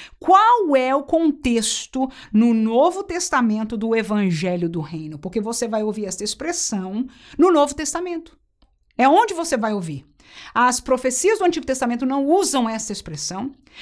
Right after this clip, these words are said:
mas você vai ouvir primeiro João Batista pregando o evangelho do reino, depois você vai ouvir de Jesus pregando o evangelho do reino, ok? Então,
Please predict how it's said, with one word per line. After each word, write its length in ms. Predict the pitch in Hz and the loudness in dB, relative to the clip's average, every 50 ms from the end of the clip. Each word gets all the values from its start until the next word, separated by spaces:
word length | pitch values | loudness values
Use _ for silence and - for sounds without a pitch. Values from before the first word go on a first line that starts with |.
| - - - | -12 -2 2
mas 200 | 254 302 330 330 | 4 6 6 4
você 220 | 330 349 359 349 240 | 2 0 -2 0 0
vai 140 | 262 311 311 | 2 2 2
ouvir 260 | 294 262 226 247 247 | 2 2 0 -2 -2
primeiro 340 | 247 277 247 240 226 220 214 | -2 -2 0 0 2 2 0
João 240 | 170 - 285 320 302 | 0 0 0 2 2
Batista 640 | 277 247 247 - - 262 294 330 330 - - 349 | 0 -2 -2 -4 -6 -4 -4 -4 -4 -4 -8 -8
pregando 360 | - 254 220 202 202 220 214 | -6 -4 -4 -2 -2 0 -2
o 40 | 196 | -2
evangelho 280 | 180 190 175 180 175 175 | -4 -6 -6 -6 -6 -6
do 60 | 175 | -8
reino, 280 | 156 - - - - 240 - - - - | -8 -8 -6 -6 -8 -8 -8 -10 -2 0
depois 320 | - 330 330 370 403 403 | 0 0 2 2 2 2
você 240 | 381 370 370 - 330 | 0 -2 -4 -4 -2
vai 140 | 302 320 302 | 0 2 2
ouvir 360 | 285 254 226 214 - 254 247 | 2 0 -2 -6 -6 -6 -6
de 140 | 220 226 277 | -4 -2 -2
Jesus 600 | 269 - 302 302 285 214 208 254 302 330 330 - | -2 0 -2 -2 -2 -4 -6 -4 -4 -4 -6 -4
pregando 380 | - 285 254 202 214 214 208 | -4 -4 -2 -2 -2 -4 -4
o 40 | 202 | -4
evangelho 340 | 185 196 185 175 180 160 160 | -6 -6 -8 -8 -8 -8 -8
do 80 | 190 226 | -8 -8
reino, 320 | - 220 196 214 247 247 - _ _ - | -8 -10 -10 -10 -10 -10 -12 _ _ -8
ok? 360 | 208 196 - 220 277 359 - - - - - 285 | -8 -4 -4 -4 -6 -6 -8 -14 -18 -16 -6 2
Então, 380 | 277 320 330 330 370 370 370 | 4 4 4 4 2 0 0